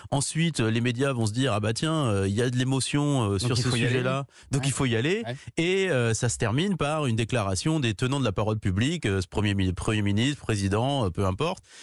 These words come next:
Speaker 1: qui va, euh, remettre finalement une pièce dans le jukebox, euh, de ce grand cirque émotionnel.
Speaker 2: Est-ce que c'est quelque chose de nouveau ? Parce que Edgar Morin, il en parlait déjà dans les années quatre-vingts, de ça, hein, bien avant les réseaux sociaux, du,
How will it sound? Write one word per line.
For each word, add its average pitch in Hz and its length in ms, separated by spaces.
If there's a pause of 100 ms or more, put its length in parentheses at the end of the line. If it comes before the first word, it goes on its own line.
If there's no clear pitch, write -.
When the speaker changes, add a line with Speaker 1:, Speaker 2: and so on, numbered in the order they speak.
(160)
Speaker 1:
qui 120 160
va, 135 240
euh, 104 160
remettre 143 460
finalement 123 360
une 123 120
pièce 147 180
dans 127 80
le 110 120
jukebox, 117 540
euh, 104 100
de 98 120
ce 104 140
grand 101 280
cirque - 320
émotionnel. 98 580
Speaker 2:
Est-ce 127 140
que 220 100
c'est - 140
quelque 113 220
chose 156 180
de 120 80
nouveau ? 123 420
Parce 104 200
que - 100
Edgar 110 380
Morin, 113 220
il 107 100
en 104 80
parlait 104 240
déjà 127 240
dans 127 80
les 110 160
années 107 160
quatre-vingts, 160 340
de 113 100
ça, 117 220
hein, 110 140
bien 113 160
avant 113 180
les 110 80
réseaux 101 260
sociaux, 156 480
du, 98 220